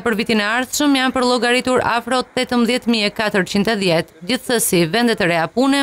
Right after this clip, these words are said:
mund të gjenerojnë vetëm institucionet e reja të drejtësisë të krijuara pas reformës. Rreth dyqind e tridhjetë mund të punësohen në këto institucione. Institucioni i kryeministrisë do të jetë më i prekur nga shkurtimet me afro katër herë më pak,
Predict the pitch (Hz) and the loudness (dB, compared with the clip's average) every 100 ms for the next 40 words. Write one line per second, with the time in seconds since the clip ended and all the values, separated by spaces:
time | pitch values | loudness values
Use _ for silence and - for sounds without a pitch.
0 | 262 254 240 185 226 220 240 262 240 226 | 2 2 0 0 0 2 2 2 0 -2
1 | 262 262 - - - 262 240 262 247 240 | -2 -2 0 -2 -2 -2 -2 0 0 0
2 | 226 226 220 208 165 220 - 220 202 - | 0 0 0 -2 0 -2 -2 -4 -4 -8
3 | _ - - - 277 277 202 185 190 190 | _ -20 -6 -4 0 2 2 0 -2 0
4 | 170 - 190 202 175 143 170 180 - _ | -2 -2 -4 -2 0 2 2 -2 -8 _
5 | _ - 226 202 240 277 294 294 285 202 | _ -2 0 2 0 2 2 2 0 2
6 | 151 160 208 208 160 185 185 - 240 240 | 0 2 0 0 0 0 0 0 0 2
7 | 226 226 170 160 175 - 208 - 170 156 | 0 -2 0 0 -2 -2 -4 0 0 2
8 | 165 - _ _ - 247 240 254 339 349 | 0 -4 _ _ -4 -2 0 0 2 2
9 | 294 320 311 - 170 151 190 226 226 226 | 2 2 2 2 0 0 0 0 0 0
10 | - 247 277 277 262 240 226 - 254 240 | 0 -2 0 0 2 2 0 -2 -2 0
11 | 233 226 220 196 214 220 226 220 226 202 | 2 0 0 0 -2 -2 -2 -2 -2 0
12 | 185 185 208 233 240 240 | 0 0 0 -2 -4 -4